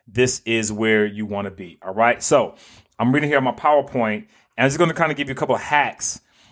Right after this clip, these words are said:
that you can use to help you with your credit, all right?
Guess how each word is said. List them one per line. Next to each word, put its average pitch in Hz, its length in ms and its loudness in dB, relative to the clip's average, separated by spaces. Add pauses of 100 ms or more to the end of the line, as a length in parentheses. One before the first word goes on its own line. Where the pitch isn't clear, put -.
(160)
that 110 400 2
you 123 140 0
can 123 140 0
use 123 480 2
to 98 80 -2
help 127 300 2
you 110 400 -2 (260)
with 110 360 -10
your 104 600 -4 (140)
credit, 98 480 -2
all 90 80 -12
right? 127 300 2